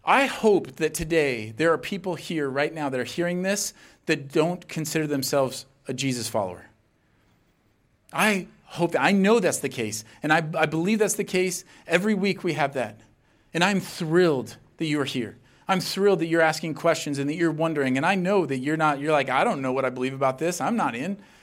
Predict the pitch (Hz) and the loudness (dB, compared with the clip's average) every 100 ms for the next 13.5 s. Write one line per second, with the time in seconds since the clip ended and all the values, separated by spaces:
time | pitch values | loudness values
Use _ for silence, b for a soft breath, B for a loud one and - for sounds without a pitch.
0 | b b b b _ _ _ 196 226 151 | b b b b _ _ _ -2 -2 -4
1 | - _ _ _ _ _ _ _ - 170 | -14 _ _ _ _ _ _ _ -4 0
2 | 190 208 156 180 214 226 233 208 175 196 | 0 0 0 0 2 2 0 -2 0 2
3 | 226 208 170 156 190 208 214 175 151 160 | 2 0 -2 0 4 4 6 2 2 -2
4 | 165 156 151 190 196 175 151 175 175 170 | -2 0 4 6 6 4 0 -2 -2 -4
5 | - 151 - B 185 190 160 190 185 185 | -4 -6 -8 B 0 0 0 0 0 -2
6 | 170 160 135 175 165 139 120 151 135 160 | -2 -4 -4 -4 -4 -4 -4 -4 -4 -2
7 | 151 151 B 165 156 190 190 175 185 165 | -2 -4 B -2 2 2 2 -2 -2 -2
8 | 156 B B B B _ _ - 160 180 | -6 B B B B _ _ -4 2 2
9 | 185 185 165 165 170 151 151 170 160 - | 2 2 0 -2 -6 -4 0 0 0 -4
10 | 131 143 151 127 - - 180 - 196 190 | -2 -2 -2 -6 -10 -4 -2 0 -2 0
11 | 156 156 175 151 156 160 147 135 147 139 | 0 2 0 0 0 0 0 0 0 0
12 | 139 147 185 208 170 143 165 226 240 220 | 0 2 2 4 4 2 4 2 2 0
13 | 180 220 202 180 170 | 4 4 4 0 -2